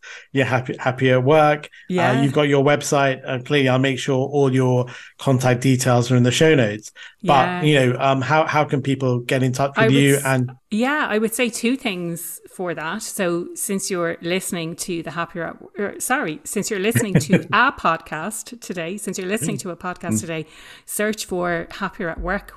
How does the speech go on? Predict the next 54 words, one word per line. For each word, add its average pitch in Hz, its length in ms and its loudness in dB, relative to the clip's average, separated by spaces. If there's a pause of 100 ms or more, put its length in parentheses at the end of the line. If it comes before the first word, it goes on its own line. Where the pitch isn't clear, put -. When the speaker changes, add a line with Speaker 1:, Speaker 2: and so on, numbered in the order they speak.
Speaker 2:
wherever 175 440 -4
you 175 180 -8
are 165 80 -8
listening 170 300 -10
to - 80 -14
your 170 100 -10
podcast 170 420 -10
and 170 100 -4
you'll 160 120 -6
find 185 360 -4
it. - 160 -10 (380)
I 190 80 -2
have 185 160 0
a 196 40 -4
YouTube 185 440 -6
channel 175 260 -8
as 165 140 -8
well, 190 320 -4
and 165 120 -6
I 165 60 -6
know 160 220 -6
you 165 220 -8
do. 170 180 -6
So 175 140 -10
for 185 120 -12
anyone 165 220 -10
who's 170 260 -10
watching 175 440 -4
this, 170 280 -8
you 175 60 -6
can 175 160 -10
search 175 280 -10
Happier 170 380 -10
at - 140 -12
Work 160 280 -10
H - 240 -12
Q. 180 440 -4 (500)
I'm 185 340 -2
most 202 600 -2
active 170 680 -6
on 156 400 -6
LinkedIn. 175 800 -6
Um, 165 300 -8
I'm 170 140 -10
quite 180 320 -6
active 175 340 -6
there. 175 220 -4
I 180 40 -4
really 175 280 -8
enjoy 156 380 -4
it 214 200 -4
as 175 180 -8
a - 40 -14
community. 170 760 -6